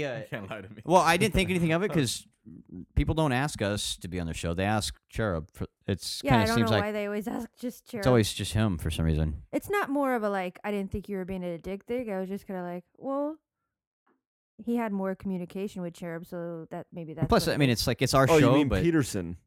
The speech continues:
Speaker 1: Peterson, yes.
Speaker 3: Cherub.
Speaker 4: Okay.
Speaker 1: Sorry, Peterson.
Speaker 3: Peterson?
Speaker 1: Peterson?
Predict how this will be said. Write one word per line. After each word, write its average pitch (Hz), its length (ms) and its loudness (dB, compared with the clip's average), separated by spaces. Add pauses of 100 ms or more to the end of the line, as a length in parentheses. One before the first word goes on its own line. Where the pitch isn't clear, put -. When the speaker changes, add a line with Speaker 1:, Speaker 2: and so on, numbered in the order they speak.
Speaker 1:
Peterson, 92 400 0 (140)
yes. 85 280 0
Speaker 3:
Cherub. 95 360 -4
Speaker 4:
Okay. 92 100 -8
Speaker 1:
Sorry, 78 240 0
Peterson. 78 360 0 (460)
Speaker 3:
Peterson? 269 760 0
Speaker 1:
Peterson? 151 400 8